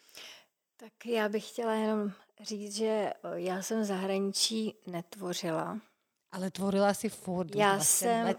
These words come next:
Speaker 1: ano, já jsem tvořila pro sebe a, a z jednoho důvodu, protože mě trvalo dvacet let, eh, než jsem si odpověděla na otázku, jestli je potřeba zahlcovat tento svět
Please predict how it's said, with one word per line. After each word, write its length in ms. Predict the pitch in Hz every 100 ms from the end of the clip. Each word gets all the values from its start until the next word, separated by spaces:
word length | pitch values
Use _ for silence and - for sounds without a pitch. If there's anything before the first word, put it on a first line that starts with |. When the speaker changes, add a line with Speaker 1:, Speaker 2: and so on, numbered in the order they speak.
| -
Speaker 1:
ano, 280 | 208 226 214
já 260 | 196 196
jsem 280 | 202 254 240
tvořila 440 | 214 214 226 226 220
pro 220 | 220 208
sebe 500 | - 233 190 175 185 - - -
a, 240 | 202 214 208 -
a 180 | - 226
z 100 | 214
jednoho 420 | 196 202 226 226
důvodu, 420 | 214 190 208 214
protože 600 | 208 - - 190 208 214 214 - _ - - _ _ _ _ _
mě 120 | 220
trvalo 440 | 226 226 240 247 247
dvacet 580 | 196 202 202 - 240 214
let, 600 | 185 170 175 - - -
eh, 100 | - 185 180 185 - - 214 220 208 _ -
než 280 | 220 220 -
jsem 220 | 226 220
si 220 | - 254
odpověděla 840 | 214 - 214 208 202 220 220 226
na 240 | 220 214 -
otázku, 640 | 185 190 180 190 - 226
jestli 500 | 202 190 185 - 220
je 80 | 226
potřeba 680 | - 190 - 208 196 180 196
zahlcovat 560 | 190 208 - - -
tento 340 | - 226 208 -
svět 340 | - - -